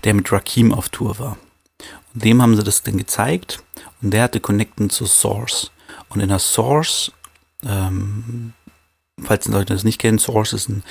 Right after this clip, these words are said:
amerikanisches Musikmagazin, das, äh, quasi so das Hip-Hop-Magazin war, so ein bisschen wie die Juice in Amerika. Ähm, oder ist es, ich glaub, sie gibt's sogar immer noch.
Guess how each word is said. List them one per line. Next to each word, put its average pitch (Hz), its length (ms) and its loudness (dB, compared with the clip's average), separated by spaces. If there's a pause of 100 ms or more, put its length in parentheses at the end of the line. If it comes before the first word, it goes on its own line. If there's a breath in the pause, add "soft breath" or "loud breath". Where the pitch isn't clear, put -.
(280 loud breath)
amerikanisches 101 580 -2
Musikmagazin, 104 1000 2
das, 101 340 -4
äh, 110 220 -4
quasi 95 300 -4
so 110 120 -6
das 95 180 -6
Hip-Hop-Magazin 104 640 0
war, 98 120 0
so 101 80 -6
ein 95 40 -2
bisschen 95 260 -4
wie 110 160 -10
die 110 160 -10
Juice - 720 -2
in 95 80 -4
Amerika. 98 540 -2 (1000 loud breath)
Ähm, 101 640 2 (640)
oder 127 140 0
ist 123 180 0
es, 104 120 -2
ich - 80 -4
glaub, 107 160 -4
sie - 80 -8
gibt's 107 160 -6
sogar 107 120 -6
immer 101 140 -2
noch. 98 160 -6